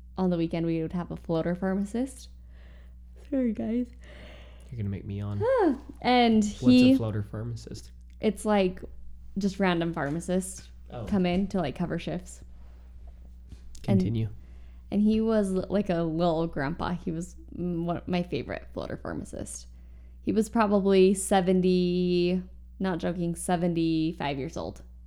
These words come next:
Speaker 1: And he would just work on Saturdays.
Speaker 2: That's
Speaker 1: I wish
Speaker 2: amazing.
Speaker 1: I could remember his name. Anyways, it was during, and I don't know anything about Catholic Church, really, so.
Speaker 2: Was he Italian?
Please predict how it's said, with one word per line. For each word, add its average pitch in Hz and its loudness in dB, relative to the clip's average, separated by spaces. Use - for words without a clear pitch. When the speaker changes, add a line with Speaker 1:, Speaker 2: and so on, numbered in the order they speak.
Speaker 1:
And 202 4
he 196 8
would 180 6
just 185 0
work 170 0
on 156 -2
Saturdays. - -6
Speaker 2:
That's - -12
Speaker 1:
I 208 0
wish 202 4
Speaker 2:
amazing. 247 2
Speaker 1:
I 247 2
could 226 -2
remember 185 -2
his 185 0
name. - -2
Anyways, 190 4
it 202 2
was 196 2
during, 208 2
and 202 2
I 190 2
don't 185 0
know 165 0
anything 139 -2
about 80 0
Catholic - -6
Church, - -8
really, - -4
so. - -4
Speaker 2:
Was 113 2
he 160 2
Italian? 107 0